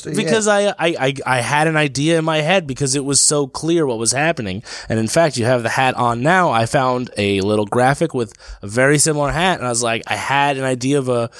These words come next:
Speaker 2: Ghostbuster-esque photo, uh, poster in my mind, and I just was like, "I, I have to create it because no one else is gonna, so I'll do it myself." And there was a bunch of, a, a bunch of media created around it. It really brought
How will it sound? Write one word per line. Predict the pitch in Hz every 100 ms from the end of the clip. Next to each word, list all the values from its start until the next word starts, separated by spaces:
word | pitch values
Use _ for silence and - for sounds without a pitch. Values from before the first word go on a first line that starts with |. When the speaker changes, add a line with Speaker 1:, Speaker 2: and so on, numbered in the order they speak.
| - - -
Speaker 2:
Ghostbuster-esque | 143 156 - 156 147 - 147 - 143 - - -
photo, | - 143 175 185 190 185 - - -
uh, | 120 117 113
poster | 143 175 - 190 190
in |
my | 196 190
mind, | 190 190 185
and | 135
I | 117
just | 123 117
was | 113
like, | 110
"I, | 95 - _ _ - _
I | -
have | 104 127
to | -
create | 147 123 185
it | 127 -
because | 113 131 123 113
no | 127
one | 123
else | 127 208
is | 113
gonna, | 95 90 127
so | 147 110 110 110 - - - -
I'll | 131 151
do | 151 147
it |
myself." | 127 123 120 220 240 123
And | 127
there |
was | 123 117 -
a | 123
bunch | 117 147 175 175
of, | 156 139 - _ - -
a, | 123 - _
a | 143
bunch | 131 156 139
of | 107 98 -
media | 131 123 156 175 185 175
created | - 165 160 160 156
around | 156 151 151 147
it. | 147 135
It | 143
really | 139 175 190 160
brought | 127 117 _ 131 123 120